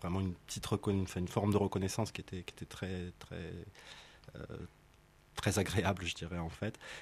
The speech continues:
Et, euh, c'est vrai qu'on, c'est beaucoup eux qui nous a, nous a intéressés. Tu parlais tout à l'heure de l'adaptation de, de Manchette par Tardy. Bon, Manchette, c'est, c'est, c'est vraiment aussi une, une référence importante.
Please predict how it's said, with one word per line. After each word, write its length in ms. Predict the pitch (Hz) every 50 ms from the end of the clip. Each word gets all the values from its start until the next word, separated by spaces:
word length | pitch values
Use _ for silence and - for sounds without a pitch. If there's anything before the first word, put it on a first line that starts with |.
| - -
Et, 160 | - 87 90
euh, 40 | 90 90
c'est 160 | - - 80
vrai 160 | 95 107 113
qu'on, 520 | - 104 92 92 90 87 85 80 82 87 82
c'est 320 | - - - - - 87 87
beaucoup 340 | 87 104 95 - - 110
eux 40 | 113 113
qui 100 | - 101
nous 160 | 95 92 104
a, 260 | 98 92 92 92 90
nous 220 | 92 95 95 90 95
a 40 | 92
intéressés. 340 | 92 101 98 98 - -
Tu 100 | 87 -
parlais 220 | - - 87 87 87
tout 100 | - -
à 60 | 90
l'heure 100 | 90 87
de 80 | 90 87
l'adaptation 680 | 82 90 87 - - 92 90 - - - 95 92 90
de, 280 | 87 87 82 82 82 85 87 87 85 87 85 87 87 90 92 85 - - - - - - - - -
de 120 | 92 92
Manchette 420 | 82 87 87 - - - 98 - -
par 220 | - 85 - -
Tardy. 400 | - 82 - 90 92 110 135 139 - - - - - - -
Bon, 100 | 85 87
Manchette, 420 | 90 85 85 - - - 104 -
c'est, 260 | - - - 87 87 87
c'est, 240 | - - - -
c'est 200 | - - - -
vraiment 300 | 85 - 90 85 92 95
aussi 240 | 90 85 - - -
une, 200 | 95 95 90 85 85
une 140 | 85 87
référence 480 | 85 90 87 - - 85 87 87 - -
importante. 460 | 87 85 - 92 - - 92 87 -